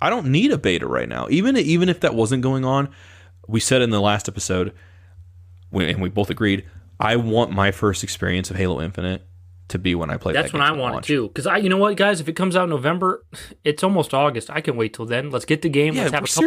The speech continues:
Speaker 1: seriously
Speaker 2: days
Speaker 1: almost in
Speaker 2: off.
Speaker 1: August. You got September, October, November.
Speaker 2: And I
Speaker 1: Boom.
Speaker 2: wanna dive deep into that game to some
Speaker 1: That's
Speaker 2: Taco
Speaker 1: only, what,
Speaker 2: Bell.
Speaker 1: like, four months? Am I right, Brian? It's three, four months.
Speaker 2: Yeah, that's nothing, dude. I mean,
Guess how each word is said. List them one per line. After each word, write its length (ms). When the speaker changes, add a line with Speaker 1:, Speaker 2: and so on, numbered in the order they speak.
Speaker 1:
seriously 100
Speaker 2:
days 80
Speaker 1:
almost 120
in 80
Speaker 2:
off. 120
Speaker 1:
August. 300
You 60
got 100
September, 320
October, 360
November. 460
Speaker 2:
And 100
I 40
Speaker 1:
Boom. 140
Speaker 2:
wanna 160
dive 480
deep 340
into 200
that 220
game 400
to 120
some 160
Speaker 1:
That's 140
Speaker 2:
Taco 140
Speaker 1:
only, 100
what, 80
Speaker 2:
Bell. 80
Speaker 1:
like, 100
four 160
months? 300
Am 80
I 60
right, 160
Brian? 240
It's 120
three, 160
four 200
months. 280
Speaker 2:
Yeah, 140
that's 180
nothing, 300
dude. 340
I 80
mean, 260